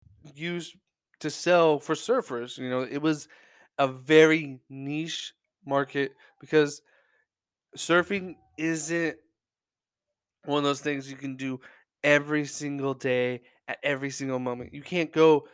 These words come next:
like, basketball, you can go to a basketball court and you can play every single day, three sixty-five days a year. Surfing,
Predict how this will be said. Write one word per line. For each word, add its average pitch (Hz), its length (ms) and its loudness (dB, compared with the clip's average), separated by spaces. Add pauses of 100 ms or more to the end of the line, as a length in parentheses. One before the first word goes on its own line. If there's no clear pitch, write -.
(280)
like, 135 300 -6
basketball, 190 680 2
you 156 160 -12
can 139 80 -14
go 151 120 2
to 165 80 4
a 180 40 2
basketball 160 480 4
court 156 420 4
and 139 120 -6
you 139 60 -6
can 135 140 -14
play 143 440 -2 (240)
every 170 340 2
single 156 760 -4
day, 127 400 0 (300)
three 170 180 -4
sixty-five 139 680 0
days 131 240 -2
a 131 60 -12
year. 127 300 -4 (240)
Surfing, 220 520 0